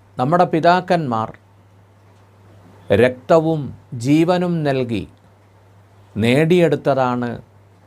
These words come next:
നമ്മുടെ മഹത്തായ രാജ്യത്തിൻ്റെ സ്വാതന്ത്ര്യം. നമ്മുടെ രാജ്യം അവിശ്വസനീയമായ ഒരു രാജ്യമാണ്. നിരവധി ഭാഷകളും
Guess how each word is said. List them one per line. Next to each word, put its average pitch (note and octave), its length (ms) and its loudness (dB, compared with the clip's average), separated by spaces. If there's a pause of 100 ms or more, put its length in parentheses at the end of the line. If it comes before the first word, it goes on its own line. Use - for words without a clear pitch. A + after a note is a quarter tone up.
(480)
നമ്മുടെ C3+ 360 2
മഹത്തായ B2+ 680 0
രാജ്യത്തിൻ്റെ A2+ 720 -4 (380)
സ്വാതന്ത്ര്യം. F#2 760 -4 (1000)
നമ്മുടെ E3+ 340 2
രാജ്യം D#3+ 480 2 (2750)
അവിശ്വസനീയമായ G3+ 1200 0 (340)
ഒരു C#3+ 180 2
രാജ്യമാണ്. G#2 640 -4 (1500)
നിരവധി D3+ 480 4
ഭാഷകളും D3 760 0